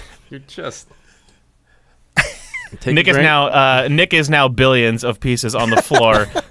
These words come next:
Speaker 2: <laughs> Nick is billions.
Speaker 3: Nick is billions times angry at us for ruining this segment.
Speaker 2: <laughs>
Speaker 3: Nick, what is They Are
Speaker 1: Classic
Speaker 3: Billions? Let's hear,
Speaker 1: segment.
Speaker 3: I hear you pl-,
Speaker 1: Uh,
Speaker 3: fuck, yeah.
Speaker 1: I
Speaker 3: Our classic segment, They Are Billions.
Speaker 1: Yeah. It's, it's a strategy game. I'll, I'll, I'll get that much out.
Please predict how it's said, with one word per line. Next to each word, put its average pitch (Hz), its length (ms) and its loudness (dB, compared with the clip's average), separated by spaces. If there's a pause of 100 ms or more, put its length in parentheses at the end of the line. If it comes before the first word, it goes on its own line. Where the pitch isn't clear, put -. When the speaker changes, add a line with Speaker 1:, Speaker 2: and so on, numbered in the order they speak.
(320)
Speaker 2:
<laughs> - 540 -12
Nick 160 220 2
is 139 200 4
billions. 107 760 -2 (760)
Speaker 3:
Nick 139 200 -4
is 151 160 -4
billions 131 420 0
times 127 320 -2
angry 107 400 -2
at 92 80 -2
us 98 140 -4
for 110 120 -6
ruining 104 380 0
this 101 160 -4
segment. 98 380 -2 (120)
Speaker 2:
<laughs> - 120 -4
Speaker 3:
Nick, 262 180 2
what 226 180 4
is 247 120 0
They 240 120 4
Are 233 120 2
Speaker 1:
Classic 170 420 0
Speaker 3:
Billions? 117 60 -6
Let's 190 180 0
hear, 233 140 2
Speaker 1:
segment. 214 80 4
Speaker 3:
I - 40 2
hear 254 140 4
you 254 80 2
pl-, - 220 -8 (320)
Speaker 1:
Uh, 131 500 2
Speaker 3:
fuck, - 120 -14
yeah. 160 140 2
Speaker 1:
I 165 280 2
Speaker 3:
Our 196 80 2
classic 302 260 2
segment, 214 320 2
They 185 100 4
Are 190 140 4
Billions. 151 460 0 (260)
Speaker 1:
Yeah. 92 320 0 (960)
It's, - 340 0
it's 185 140 0
a 170 60 -4
strategy 220 460 0
game. 90 500 -4 (200)
I'll, 117 260 0
I'll, 117 300 0
I'll 117 120 2
get - 180 -4
that 131 220 0
much 110 180 -2
out. 85 320 -4